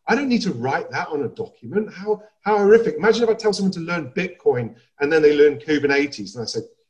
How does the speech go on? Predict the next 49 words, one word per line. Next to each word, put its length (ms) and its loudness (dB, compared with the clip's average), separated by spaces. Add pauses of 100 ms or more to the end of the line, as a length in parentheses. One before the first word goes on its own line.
(120)
"Yeah, 180 -2
I 200 0
said 340 -4
Bitcoin 480 0
and 120 -6
you 120 -8
did 260 -2
Kubernetes, 840 -8 (200)
so 220 -2
I'm 80 -2
gonna 200 2
have 120 -8
to 80 -16
ding 260 -2
you 180 -2
a 60 -4
few 220 -10
marks 460 -6
for 80 -20
that." 220 -20 (380)
Uh, 400 0 (220)
and 120 4
the 60 -6
other 240 2
thing 300 2
that's 180 -8
really 240 -2
weird 300 -4
to 100 -20
me 80 -12
is 300 -8 (200)
if 140 -8
you've 160 -6
got 220 0
children, 560 2 (1400)
like, 200 -4 (200)
imagine 500 2
this 220 0
moment, 340 -6
right? 260 -4 (240)
They're 240 4
in 140 4
your 180 6
custody. 500 -12
They 180 -6
look 360 4
up 280 -8
to 60 -20
you. 200 -20